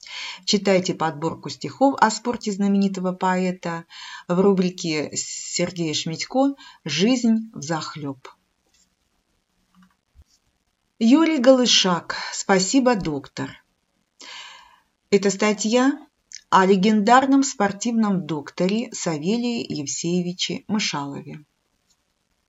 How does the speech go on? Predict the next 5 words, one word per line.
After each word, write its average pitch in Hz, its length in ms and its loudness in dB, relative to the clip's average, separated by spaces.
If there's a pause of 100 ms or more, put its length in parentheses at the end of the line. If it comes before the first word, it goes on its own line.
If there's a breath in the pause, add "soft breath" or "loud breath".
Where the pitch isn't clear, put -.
(840 soft breath)
Николай 285 340 6
Михайлович 277 460 2
Амосов, 190 580 0
советский 226 540 0
учёный-медик, 185 1000 -2